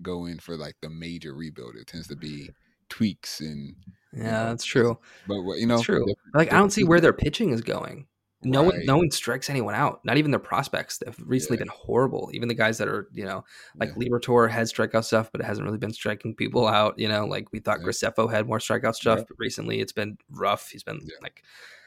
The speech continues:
Speaker 2: like, two or three K per nine, uh,
Speaker 1: Yeah.
Speaker 2: last few, few starts. So it's like,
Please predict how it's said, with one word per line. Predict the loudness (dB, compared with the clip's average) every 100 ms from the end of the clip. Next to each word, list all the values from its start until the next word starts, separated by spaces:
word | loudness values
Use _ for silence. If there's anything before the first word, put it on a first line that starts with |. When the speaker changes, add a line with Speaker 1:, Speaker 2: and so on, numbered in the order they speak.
| _ _ _ _ _
Speaker 2:
like, | -10 -10 -10
two | -8
or | -8
three | -8 -10 -8
K | -8 -4
per | -4
nine, | -4 -4 -6 -8
uh, | -8 -8 -8 -10
Speaker 1:
Yeah. |
Speaker 2:
last | -10 -10 -8
few, | -8
few | -8 -12 -10 -8
starts. | -8 -6 -6 0
So | 2
it's | 4 4
like, | 2 2 -4